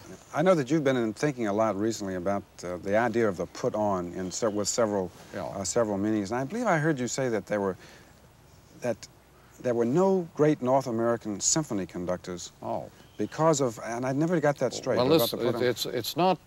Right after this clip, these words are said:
Speaker 1: it's not a, a, a direct and simple thing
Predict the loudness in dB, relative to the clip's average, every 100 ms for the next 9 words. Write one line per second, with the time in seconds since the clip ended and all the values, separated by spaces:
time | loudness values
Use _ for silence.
0 | -14 -6 -4 -2 0 2 4 2 0 -2
1 | -4 -4 -6 -4 -2 2 2 2 -2 -8
2 | -6 -4 -4 -4 -4 -2 -2